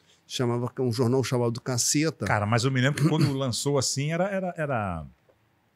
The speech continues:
Speaker 2: Era bem transgressor,
Speaker 1: Não,
Speaker 2: assim,
Speaker 1: e
Speaker 2: era
Speaker 1: você, quando pe-, quando você pegou, você já pegou uma coisa que já era um jornalzinho tabloide,
Speaker 2: Já, já,
Speaker 1: depois
Speaker 2: já.
Speaker 1: revista e tal, né?
Speaker 2: Aham.
Speaker 1: E nessa época aqui, ah, o, o, a reitoria não sabia do que se tratava,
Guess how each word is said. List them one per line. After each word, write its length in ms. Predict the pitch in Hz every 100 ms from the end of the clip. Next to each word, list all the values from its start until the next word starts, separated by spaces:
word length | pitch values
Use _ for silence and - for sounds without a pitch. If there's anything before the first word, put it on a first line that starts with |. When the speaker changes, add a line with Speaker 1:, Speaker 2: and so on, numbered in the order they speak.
| _ _ -
Speaker 2:
Era 140 | 107
bem 180 | 98 147
transgressor, 680 | 156 170 196 285 - 156 123
Speaker 1:
Não, 80 | 139
Speaker 2:
assim, 100 | 110
Speaker 1:
e 20 |
Speaker 2:
era 80 | 104
Speaker 1:
você, 280 | 120 - 139
quando 280 | 147 147 139
pe-, 200 | 147 123
quando 320 | - 123 110
você 140 | -
pegou, 240 | 120 120 120
você 160 | -
já 80 | 151
pegou 240 | 170 147
uma 140 | 147 175
coisa 260 | 143 139
que 60 | 151
já 140 | 151 147
era 240 | 139 160
um 120 | 156
jornalzinho 580 | 147 147 143 123 110 135
tabloide, 680 | 117 104 92 110 139 131 104
Speaker 2:
Já, 280 | 104 127 127
já, 160 | 127 98
Speaker 1:
depois 240 | 143 131
Speaker 2:
já. 60 | 120
Speaker 1:
revista 580 | 101 92 135 139 -
e 40 | 101
tal, 180 | 117 110
né? 80 | 110
Speaker 2:
Aham. 300 | 104 151 165 _
Speaker 1:
E 100 | 131 131 135
nessa 300 | 135 127 131
época 260 | - 127
aqui, 340 | 120 - 156 127 _ _ _
ah, 420 | - 135 135 127 -
o, 960 | 156 135 131 143 123 123 123 120 120
o, 40 | 123
a 40 |
reitoria 360 | 131 151 160 151
não 60 | 165
sabia 400 | - 170 127 156
do 60 | 110
que 120 | 117
se 120 | -
tratava, 580 | - 101 127 131 117